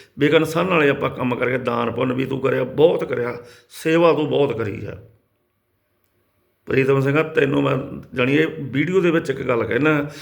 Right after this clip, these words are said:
ਵੀ ਬਹੁਤ ਵਧੀਆ ਤੂੰ ਭਲੇ ਵਾਲੇ ਕੰਮ ਕਰਿਆ, ਉਹਦੀ ਮਾਇਆ ਦੇ ਵਿੱਚੋਂ, ਮਾਇਆ ਰੂਪੀ ਬਹੁਤ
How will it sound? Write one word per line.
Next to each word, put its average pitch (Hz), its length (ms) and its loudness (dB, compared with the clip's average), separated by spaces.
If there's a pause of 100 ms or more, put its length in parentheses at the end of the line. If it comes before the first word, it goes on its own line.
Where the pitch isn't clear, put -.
(220)
ਵੀ 156 100 0
ਬਹੁਤ 208 480 4
ਵਧੀਆ 175 360 2
ਤੂੰ 190 120 -4
ਭਲੇ 143 240 0
ਵਾਲੇ 120 180 0
ਕੰਮ 117 280 -6
ਕਰਿਆ, 123 180 -2
ਉਹਦੀ 135 140 0
ਮਾਇਆ 117 400 0
ਦੇ 123 120 -2
ਵਿੱਚੋਂ, 127 300 -2
ਮਾਇਆ 117 320 0
ਰੂਪੀ 117 360 -6
ਬਹੁਤ - 580 -4